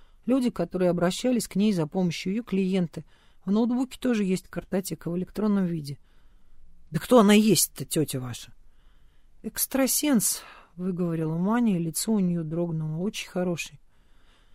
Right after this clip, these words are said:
Знаменитый даже». Оперативник присвистнул. «Этого ещё не хватает». Нет, сам-то он по телевизору про этих самых экстрасенсов смотрел с удовольствием. Интересно же.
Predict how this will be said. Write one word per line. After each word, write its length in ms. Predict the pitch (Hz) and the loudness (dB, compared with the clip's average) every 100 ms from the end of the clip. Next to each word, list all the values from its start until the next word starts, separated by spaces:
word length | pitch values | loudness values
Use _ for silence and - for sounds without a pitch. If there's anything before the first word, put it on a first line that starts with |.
| - - - | -20 -20 -14
Знаменитый 640 | 185 180 214 214 226 - 165 | -4 2 4 6 4 2 -4
даже». 340 | 165 151 143 - _ - _ _ _ - | -4 -6 -10 -20 _ -20 _ _ _ -12
Оперативник 680 | 156 170 160 - 226 226 - | -6 -2 -2 -2 -2 -2 -4
присвистнул. 760 | 185 180 - 147 - 135 113 - - - - - - - | -4 -2 -4 -6 -8 -10 -12 -16 -20 -20 -20 -20 -20 -8
«Этого 380 | 180 - 139 139 | -8 -6 -6 -6
ещё 300 | 123 - 139 | -6 -6 -6
не 100 | 131 | -6
хватает». 520 | - 139 - 135 120 - - - - - - - - - | -8 -12 -10 -12 -12 -20 -20 -20 -20 -20 -20 -20 -16 -4
Нет, 180 | 139 - | -2 0
сам-то 380 | 175 226 233 | 2 2 4
он 160 | 254 254 | 4 4
по 120 | - | 2
телевизору 720 | 190 180 165 180 302 214 175 | -2 -2 0 0 2 2 0
про 220 | 143 165 196 | -2 -2 0
этих 300 | 226 160 - | 0 -2 -4
самых 460 | - 214 160 - | 0 0 0 -4
экстрасенсов 680 | 143 - 143 - 247 277 160 | -12 -6 -4 -2 -2 -4 -6
смотрел 480 | - 160 156 220 262 | -2 -2 0 -2 0
с 100 | - | -2
удовольствием. 680 | 190 220 262 320 - 147 143 | 0 0 0 -2 -2 -2 -2
Интересно 540 | - 160 330 - 170 | -2 -4 -4 -6 -8
же. 120 | 131 | -10